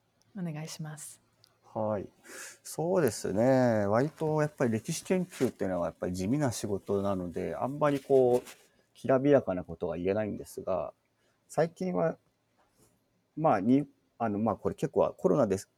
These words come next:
Speaker 2: あの、海外行けないってことも大きいんですけど、日本、日本と中国とか、日本と台湾とか、まあ、こう、戦後の日本とアジア諸国の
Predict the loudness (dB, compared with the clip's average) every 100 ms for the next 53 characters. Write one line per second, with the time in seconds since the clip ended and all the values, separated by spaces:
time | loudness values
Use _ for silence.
0 | _ _ _ _ -8 -6 -2 2 2 2
1 | 0 0 -2 -6 -8 -8 -8 -8 -8 -8
2 | -8 -10 -8 -4 -4 -6 _ _ -6 -6
3 | -2 -2 -2 -2 -4 -4 -4 -4 -6 -8
4 | -10 _ _ _ _ _ _ -2 0 -2
5 | -2 -6 -10 _ 2 2 0 -2 2 4
6 | 2 -2 -8 -6 -4 -2 0 0 -2 -4
7 | 0 0 2 0 -2 -6 -14 -8 -8 -8
8 | _ _ -10 -8 -6 -6 -2 0 -2 -2
9 | -2 0 0 2 2 0 0 -2 0 0
10 | -2 -2 0 0 0 2 4 4 4 2
11 | 2 0 2 -2 -2 -2 -4 -10